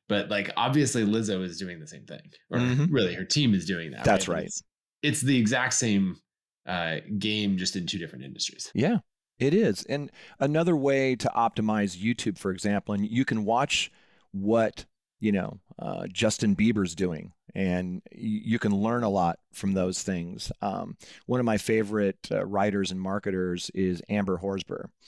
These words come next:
Speaker 2: and she did kind of a breakdown of, um,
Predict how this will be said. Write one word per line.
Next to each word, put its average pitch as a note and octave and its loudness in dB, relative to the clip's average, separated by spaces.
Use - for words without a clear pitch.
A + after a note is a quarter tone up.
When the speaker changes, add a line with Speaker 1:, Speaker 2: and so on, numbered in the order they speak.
Speaker 2:
and F#2+ 2
she A2 0
did G2 0
kind G2+ 0
of F2+ -2
a F2 0
breakdown F2+ -2
of, E2+ -6
um, - -8